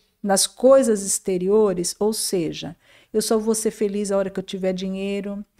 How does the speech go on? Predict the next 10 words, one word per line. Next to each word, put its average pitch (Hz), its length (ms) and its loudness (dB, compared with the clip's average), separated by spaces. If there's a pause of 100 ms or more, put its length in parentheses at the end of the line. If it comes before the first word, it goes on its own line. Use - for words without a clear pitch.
(260)
Eu 202 120 -2
só 214 140 -2
vou 208 140 -2
ser 196 180 -4
feliz 202 360 -4
a 196 80 0
hora 190 160 -2
que 185 120 -10
eu 185 60 -6
casar. 190 760 -6